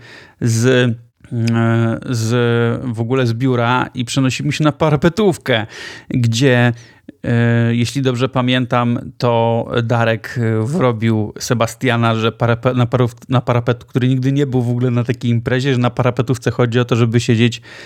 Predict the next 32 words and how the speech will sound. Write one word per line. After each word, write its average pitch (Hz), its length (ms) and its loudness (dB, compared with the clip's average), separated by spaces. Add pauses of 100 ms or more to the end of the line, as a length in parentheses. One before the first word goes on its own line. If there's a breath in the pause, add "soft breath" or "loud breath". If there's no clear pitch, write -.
(360 loud breath)
na 113 480 2 (360 soft breath)
parapecie 117 580 0
i 117 100 -2
tamten 123 340 0
przez 113 220 -6
całą 117 320 2
imprezę 110 320 0
na 117 80 4
tym - 140 0
parapety-, 117 600 0
parapecie 120 540 -2
siedzi. 107 480 -2
Są 165 200 0
naprawdę 165 680 0
świetne 160 460 -2
rzeczy. 135 480 0
Ja 135 240 0
jeszcze 135 240 -2
pamiętam, 123 720 0
e, - 160 -8 (320)
w 113 340 -6 (220)
drugim 135 340 2
sezonie 127 460 2
odcinek, 120 600 0 (380)
e, 135 100 -2
nie 127 140 2
pamiętam 123 260 2
już 113 120 0
który, 123 220 0
chyba, 117 420 2
chyba 117 260 0
szósty, 117 560 0